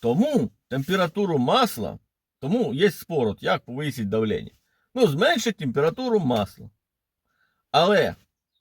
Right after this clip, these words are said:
цим самим ви підвищите тиск. Правильно, тиск підвищиться. Однозначно. Чим густіше масло, чим насосу буде складніше катати, тобто ці зазори, зазори ж ло-, роблять тиск. Ці зазори не дадуть маслу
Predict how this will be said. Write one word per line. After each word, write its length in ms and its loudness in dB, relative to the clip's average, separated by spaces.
цим 160 0
самим 260 4
ви 80 0
підвищите 560 -6
тиск. 380 -18
Правильно, 480 0
тиск 440 -8
підвищиться. 720 -4
Однозначно. 720 -2
Чим 140 -4
густіше 440 -2
масло, 400 -2
чим 160 -2
насосу 380 -2
буде 280 2
складніше 580 0
катати, 420 0
тобто 200 -6
ці 120 -4
зазори, 540 4
зазори 440 4
ж 120 -4
ло-, 180 -2
роблять 380 0
тиск. 400 -6
Ці 140 -8
зазори 440 2
не 120 -2
дадуть 440 0
маслу 400 -4